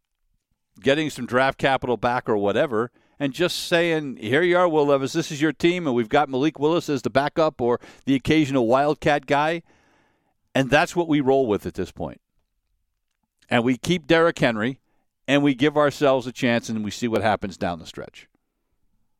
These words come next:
You know, I guess a lot of it will depend on, you know, how long Tannehill's gonna be out. But it's something, I mean, there's gonna, there's a lot of teams that are going to be trying to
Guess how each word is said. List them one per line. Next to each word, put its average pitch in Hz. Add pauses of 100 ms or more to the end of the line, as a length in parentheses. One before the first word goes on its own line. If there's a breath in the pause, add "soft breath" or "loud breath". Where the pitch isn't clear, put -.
(760)
You 92
know, 87
I 117
guess 147
a 131
lot 156
of 143
it 143
will 131
depend 139
on, 113 (340 soft breath)
you 113
know, 98 (200)
how 143
long 139
Tannehill's 127
gonna 110
be 98
out. 92 (2250)
But 127 (340)
it's 165
something, 180
I 139
mean, 139
there's 165
gonna, 240
there's 175
a 214
lot 220
of 247
teams 113
that 123
are 123
going 139
to 127
be 123
trying 139
to 117